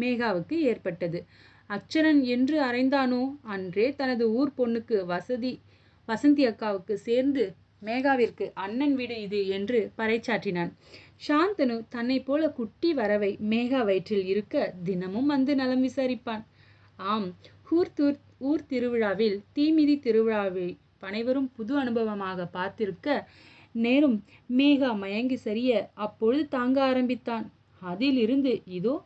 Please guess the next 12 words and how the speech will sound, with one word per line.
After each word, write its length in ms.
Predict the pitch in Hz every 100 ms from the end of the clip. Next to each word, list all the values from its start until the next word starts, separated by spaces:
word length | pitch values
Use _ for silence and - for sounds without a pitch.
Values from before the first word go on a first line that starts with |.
| -
இரண்டாம் 440 | 202 226 262 285
மாதம் 380 | 233 202 190 175
கூட 220 | - 294
அவளை 320 | 339 254 220 214
தாங்கிக் 400 | 208 214 220 208
கொண்டிருக்கின்றான் 640 | 190 180 175 180 165 160 - - - - - - _
அச்சரன். 460 | 233 220 - 170 156 - - - - - 240
மேகா 480 | 285 381 311 277 269
கருவுற்று 680 | 240 247 294 247 - 214 233
அச்சரின் 600 | 202 208 - 311 294 233
மகவை 280 | 196 208 208
ஏந்தியிருக்க 800 | 185 196 240 233 180 - 226 180